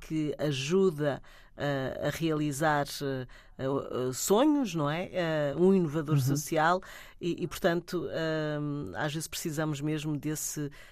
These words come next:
Speaker 1: desse, eh, empurrão, <laughs> que é mesmo assim,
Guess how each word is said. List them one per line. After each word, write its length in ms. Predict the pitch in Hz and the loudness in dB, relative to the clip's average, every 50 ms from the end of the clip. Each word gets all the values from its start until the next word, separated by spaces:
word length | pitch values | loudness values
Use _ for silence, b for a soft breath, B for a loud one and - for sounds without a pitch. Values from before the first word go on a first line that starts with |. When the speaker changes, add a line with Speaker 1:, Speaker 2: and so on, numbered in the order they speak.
| b b - | b b -6
Speaker 1:
desse, 480 | 139 151 160 151 - - - - - | -4 -4 -2 -2 -4 -6 -6 -6 -4
eh, 840 | 151 147 143 135 139 135 127 - 85 107 101 85 - 60 55 50 50 - | -4 -2 -2 0 -2 -2 -4 -4 -6 -8 -8 -8 -8 -8 -8 -8 -6 -4
empurrão, 580 | 156 160 165 151 - - - 214 190 151 127 - - - - | -2 -2 -2 -2 -2 0 2 4 4 2 0 -4 -10 -4 0
<laughs> 460 | - 170 156 - 196 202 190 190 - | 0 0 6 10 12 12 12 12 12
que 80 | - 196 | 10 8
é 80 | 180 180 | 8 8
mesmo 340 | 185 180 202 185 156 175 | 8 8 6 6 6 4
assim, 300 | 185 190 - - 175 156 | 2 2 2 0 -2 -2